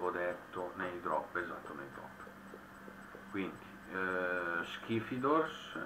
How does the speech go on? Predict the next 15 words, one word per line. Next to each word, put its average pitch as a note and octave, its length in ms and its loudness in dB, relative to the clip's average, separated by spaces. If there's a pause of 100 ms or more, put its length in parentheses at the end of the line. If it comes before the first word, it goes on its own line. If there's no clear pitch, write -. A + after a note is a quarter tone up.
(320)
qua, - 260 2 (1000)
posiamo F#2 600 6
questo, F#2+ 600 2 (1500)
eh, F#2 520 10
misto B2 420 2
cristalli, F#2 760 10 (680)
qua F#2 280 10 (200)
posiamo F#2 680 6 (220)
questo, G2 600 2 (1080)
poi F#2+ 340 6 (100)
misto G#2+ 500 2
cristalli F#2 600 6
qua G2 240 10 (380)
posiamo F2 520 6 (200)
questo, A#2 640 6